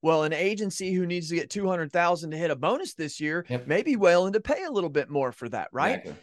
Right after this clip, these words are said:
Speaker 1: So that allows it to separate it there. Now, let's even go a step further. Let's go into Seth's zone that only few people have heard him talk about, and this shit's gonna happen, and it's gonna be wild. Think FanDuel, but for insurance agencies.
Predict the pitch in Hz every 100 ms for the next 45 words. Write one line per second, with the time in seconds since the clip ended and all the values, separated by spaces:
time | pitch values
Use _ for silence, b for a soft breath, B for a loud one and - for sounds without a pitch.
0 | B - 226 294 330 320 311 269 247 -
1 | 277 208 196 156 135 123 135 123 143 202
2 | 311 - 403 359 269 254 - - 220 -
3 | 180 160 220 277 - 262 254 202 196 175
4 | 151 - 185 180 175 123 131 127 113 -
5 | - _ _ - 143 180 175 170 220 190
6 | 220 190 170 160 165 160 147 156 156 139
7 | 117 113 98 b b - 127 117 226 -
8 | 247 220 - 160 131 151 170 - 123 113
9 | 123 127 170 - 180 143 117 127 117 92
10 | 104 - _ _ _ _ _ _ - 208
11 | 226 - _ _ _ _ _ _ 196 208
12 | 240 247 240 247 294 - _ _ _ _
13 | _ _ _ _ _ _ 175 170 - 190
14 | 165 156 - 208 190 165 - 135 127 120
15 | 104 - - -